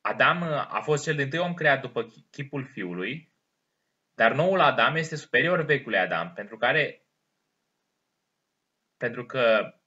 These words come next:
dacă în vechiul Adam s-a moștenit păcatul, stricăciunea și moartea, noul Adam, care este Dumnezeu desăvârșit, acestea toate se înnoiesc.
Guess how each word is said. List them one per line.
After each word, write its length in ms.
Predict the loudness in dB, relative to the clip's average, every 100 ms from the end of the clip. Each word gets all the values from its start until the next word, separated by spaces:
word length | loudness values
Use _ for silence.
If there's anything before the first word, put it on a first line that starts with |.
| _ _ _
dacă 300 | 2 2 2
în 60 |
vechiul 240 | 2 2 4
Adam 420 | 2 2 0 -6
s-a 180 | -8 -4
moștenit 500 | -2 -4 -4 -6 -4
păcatul, 440 | -4 0 0 0
stricăciunea 440 | -10 -8 -8 -6 -6
și 120 | -6
moartea, 320 | -4 -2 -2
noul 160 | 0 0
Adam, 480 | 0 -2 -2 -6 _ _ _ _
care 140 | 2
este 140 | 2 0
Dumnezeu 360 | -4 -2 -2
desăvârșit, 540 | -2 -4 -4 -4 -4 -4
acestea 320 | -4 -4 -6
toate 220 | -4 -4
se 480 | -4 0 0 0 -8 _ _ _
înnoiesc. 800 | -8 -4 0 0 0 -6 _